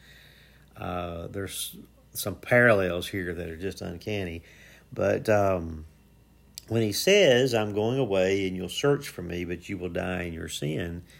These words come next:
he's talking about the fact that he's about to be killed. He's, he's going away means he's gonna die. And, um,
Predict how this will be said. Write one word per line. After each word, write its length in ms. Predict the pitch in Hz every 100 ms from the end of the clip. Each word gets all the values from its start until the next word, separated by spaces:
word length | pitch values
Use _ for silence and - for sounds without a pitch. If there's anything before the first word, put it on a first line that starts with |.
| - - - - -
he's 300 | - 104 98
talking 380 | - 113 135 147
about 180 | 107 92
the 60 | -
fact 360 | 95 95 -
that 240 | 95 92 95
he's 180 | 127
about 300 | 135 101 104
to 60 | 98
be 440 | 101 104 104 98 - -
killed. 580 | 165 190 95 95 101
He's, 360 | 101 107 95 -
he's 300 | - 101 95
going 400 | 110 107 147 160
away 440 | 113 135 165 101 110
means 320 | 113 127 123
he's 180 | 135 123
gonna 260 | 120 123
die. 520 | 107 135 87 - - - - - _ - - _ _ -
And, 420 | 101 95 98 90
um, 680 | 92 90 87 82 82 80 80